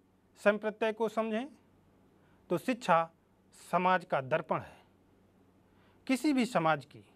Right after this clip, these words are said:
उन्नति और उस समाज का निर्माण शिक्षा की प्रक्रिया के द्वारा ही निर्धारित होता है। शिक्षा एक सतत चलने वाली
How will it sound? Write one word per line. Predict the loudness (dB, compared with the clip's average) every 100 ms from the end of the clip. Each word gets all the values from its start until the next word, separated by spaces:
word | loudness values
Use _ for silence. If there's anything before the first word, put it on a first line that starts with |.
| _ _ _ _ _ _ _ _
उन्नति | 0 2 0 -2 -18 _ _ _ _ _ 2
और | 2 2
उस | -6 -4
समाज | 0 2 2
का | 0 -4
निर्माण | -2 -4 -2 -2 -6 -16 _ _ _ _ _ _ _ -12
शिक्षा | -8 -8 -2 -2
की | -2 -10 -12 -18 _ _ _ _ _ _ _ _ _
प्रक्रिया | -2 0 2 4 4
के | 2
द्वारा | 0 2 2
ही | -2 -6 -14 _ _ _ -8
निर्धारित | -8 -2 0 0 -2
होता | -8 -8 -12
है। | -12 -20 _ _ _ _ _ _ _ _ _ _ _ _ _ _ _ _ _ _ -4
शिक्षा | -4 2 2 2 -2 _ _ _ -2
एक | 0 0 -8 -20 _ _ _ _ _ _ _ -18 -2
सतत | 4 4 4
चलने | -2 -2 -2
वाली | 0 -2 -4 -10